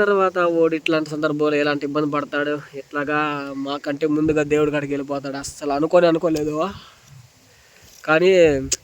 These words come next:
ఏందో బా నా బ్యాడ్ లక్, ఇంక అంతే కదండి. బతుకున్నప్పుడు మనం మంచిగా చూడలేమేమో తెలియదు, కానీ నేనైతే వాడిని చాలా అంటే చాలా ప్రేమించానండి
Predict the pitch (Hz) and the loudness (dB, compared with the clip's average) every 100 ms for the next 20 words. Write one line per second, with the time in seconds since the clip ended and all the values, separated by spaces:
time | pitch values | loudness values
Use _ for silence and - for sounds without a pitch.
0 | 156 160 175 170 165 156 156 156 151 156 | 0 2 2 0 0 0 2 2 2 -2
1 | - - - _ - 151 151 170 165 151 | -4 -16 -20 _ -6 -2 2 4 2 0
2 | 156 160 - _ _ _ _ _ _ _ | -2 -6 -12 _ _ _ _ _ _ _
3 | _ _ _ _ _ _ _ _ _ - | _ _ _ _ _ _ _ _ _ -20
4 | - 160 170 247 233 202 208 214 226 208 | 2 2 4 4 6 6 8 8 8 6
5 | 196 180 185 208 185 190 196 180 175 165 | 6 6 4 4 4 4 6 6 6 6
6 | 160 151 165 160 160 175 170 143 135 - | 4 2 0 2 2 2 2 -2 -8 -20
7 | - _ _ _ _ _ _ _ 151 156 | -20 _ _ _ _ _ _ _ 2 4
8 | 165 165 185 170 160 151 156 156 165 165 | 6 6 6 6 4 0 -2 0 2 2
9 | 165 - 170 170 165 160 151 143 147 | 0 -2 -2 2 0 0 -2 -2 -4